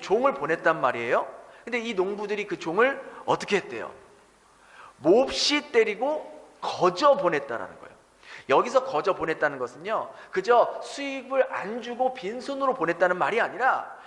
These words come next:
그 종이 가지고 있었던 것까지 다 빼앗고 빈털터리로 만들어서 보냈다는 거예요.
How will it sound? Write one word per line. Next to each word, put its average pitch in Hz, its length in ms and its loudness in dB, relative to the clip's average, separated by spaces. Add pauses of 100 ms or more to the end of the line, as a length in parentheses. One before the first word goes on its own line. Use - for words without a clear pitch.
(200)
그 311 320 0
종이 254 460 -2
가지고 220 400 -2
있었던 240 440 2
것까지 220 280 -6
다 - 460 -6
빼앗고 311 600 2 (320)
빈털터리로 240 720 -2
만들어서 127 720 -2 (220)
보냈다는 165 520 -4
거예요. - 100 -20